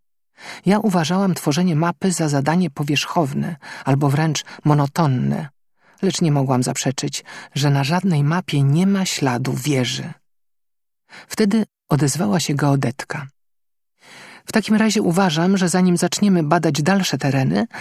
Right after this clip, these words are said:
powinnyśmy wyeliminować tunel, który jest czymś obcym albo i zagrażającym. Jeśli od razu ruszymy naprzód,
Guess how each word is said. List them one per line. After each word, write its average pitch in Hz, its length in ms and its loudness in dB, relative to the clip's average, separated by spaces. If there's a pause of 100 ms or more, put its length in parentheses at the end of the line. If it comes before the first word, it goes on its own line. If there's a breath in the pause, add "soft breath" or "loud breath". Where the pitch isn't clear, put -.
(220 loud breath)
powinnyśmy 214 640 2
wyeliminować 180 680 2
tunel, 147 440 0 (320 loud breath)
który 165 240 2
jest 165 220 -2
czymś 170 320 0
obcym 160 600 -2
albo 147 520 0 (120)
i 175 80 -2
zagrażającym. 127 1000 -2 (540 loud breath)
Jeśli 143 420 0
od 151 140 0
razu 143 280 0
ruszymy 135 380 0
naprzód, 131 500 -2